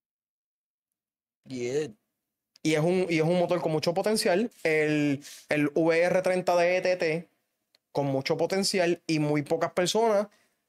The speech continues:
Speaker 2: eh, le están, ¿verdad? Les muestran atención y no se dan cuenta que es básicamente lo mismo por treinta mil dólares menos.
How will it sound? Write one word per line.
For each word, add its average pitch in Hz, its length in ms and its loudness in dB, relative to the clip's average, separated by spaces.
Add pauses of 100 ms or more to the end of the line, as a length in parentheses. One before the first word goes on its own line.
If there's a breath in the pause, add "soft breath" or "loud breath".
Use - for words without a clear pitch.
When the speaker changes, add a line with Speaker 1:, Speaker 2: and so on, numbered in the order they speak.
(120)
Speaker 2:
eh, 127 800 -2 (500)
le 139 80 -2
están, 139 260 -4 (500)
¿verdad? - 200 0
Les 156 100 0
muestran 160 380 0
atención 208 640 0
y 147 80 -4
no 135 100 -2
se 143 100 -2
dan 160 140 0
cuenta 202 480 -2 (460 soft breath)
que 135 680 -2 (680)
es 135 80 -4
básicamente 170 480 -2
lo 185 80 0
mismo 202 300 0
por 151 320 2
treinta 147 340 -2
mil 147 160 0
dólares 165 280 0
menos. 123 260 -2